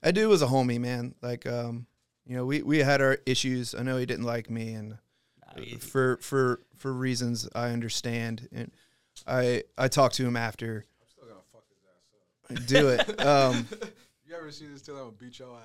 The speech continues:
Speaker 3: ass. <laughs>
Speaker 1: I, I, t-, I talked to him. Uh, I wanted to make sure I had a eye-to-eye conversation. I, I pride myself on telling people, you know,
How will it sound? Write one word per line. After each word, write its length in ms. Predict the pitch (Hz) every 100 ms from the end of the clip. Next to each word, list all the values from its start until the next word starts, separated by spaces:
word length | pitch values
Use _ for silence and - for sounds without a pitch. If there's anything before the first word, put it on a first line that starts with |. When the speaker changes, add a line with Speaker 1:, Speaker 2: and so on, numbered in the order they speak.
| 214 165
Speaker 3:
ass. 180 | - - - -
<laughs> 280 | _ _ -
Speaker 1:
I, 100 | 175 -
I, 120 | 147
t-, 140 | 151 -
I 80 | 151
talked 300 | 147 165 -
to 160 | 160 151
him. 280 | 143 127 - _ -
Uh, 480 | 127 123 117 113 110 - 127
I 20 |
wanted 160 | 131 123
to 40 |
make 160 | 117 113
sure 260 | - 113 110
I 60 | 107
had 180 | 107
a 240 | 107 107 107 _ _ _ _
eye-to-eye 420 | - 110 104 107 107
conversation. 840 | 110 110 107 117 110 - 107 110 - _ 131
I, 240 | - 113
I 40 |
pride 260 | 113 127 120
myself 420 | 117 110 113 104
on 100 | 107
telling 340 | - 107 107 107 - - _
people, 420 | - 120 113 107 - _ _ _ _
you 80 | 131
know, 220 | 113